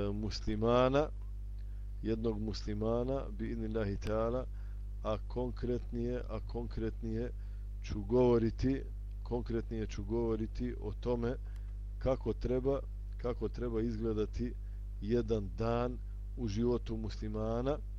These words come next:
kako se on treba odnositi prema samom sebi, jel da, pa nakon toga, nakon toga prema svim drugima, inša Allahu Teala, jer smatram da treba razgovarati o ovom.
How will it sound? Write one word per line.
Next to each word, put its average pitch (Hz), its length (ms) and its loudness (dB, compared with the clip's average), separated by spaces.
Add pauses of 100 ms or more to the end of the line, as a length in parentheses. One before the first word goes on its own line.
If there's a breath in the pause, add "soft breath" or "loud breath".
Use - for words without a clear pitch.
(480)
kako 113 280 4
se 123 120 2
on 120 100 4
treba 120 260 4
odnositi 117 540 4
prema 113 300 2
samom 117 360 2
sebi, 123 440 4 (460 loud breath)
jel 107 180 4
da, 120 240 8 (420 loud breath)
pa 113 340 8
nakon 107 380 -2
toga, 110 520 0 (320)
nakon 104 340 -4
toga 113 280 0
prema 107 460 10 (460 loud breath)
svim 120 400 -2
drugima, 110 720 -2 (100)
inša 107 360 -4
Allahu 98 440 -2
Teala, 104 460 -4 (500 loud breath)
jer 117 180 -4
smatram 117 600 0
da 113 840 4 (200)
treba 127 380 10
razgovarati 113 800 6
o 101 60 6
ovom. 139 400 12